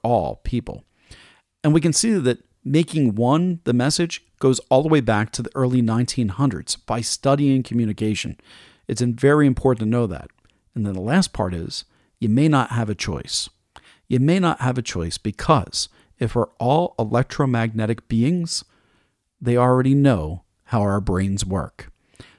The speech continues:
Now, this is the part where we have to rise above it.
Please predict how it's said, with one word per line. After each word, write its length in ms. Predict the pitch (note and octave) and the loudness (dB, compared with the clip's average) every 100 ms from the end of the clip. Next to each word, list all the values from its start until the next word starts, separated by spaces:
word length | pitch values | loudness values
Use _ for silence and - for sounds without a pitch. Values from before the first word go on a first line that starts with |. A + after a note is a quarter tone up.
| _ - | _ -4
Now, 320 | G#2+ - - _ _ _ _ _ _ | -2 -2 -10 _ _ _ _ _ _
this 320 | - B2+ D#3+ | -4 0 2
is 120 | E3 - | 2 -2
the 100 | D#3+ | -2
part 340 | - D#2 - _ _ | -2 -4 -8 _ _
where 200 | - A#2+ | 0 2
we 120 | A#2 | 2
have 240 | G#2 A2+ - | 0 -2 -4
to 100 | B2 | -4
rise 320 | G2+ F2+ F#2+ | -4 -4 -4
above 280 | A2 D3 | 0 0
it. 80 | C3+ | 0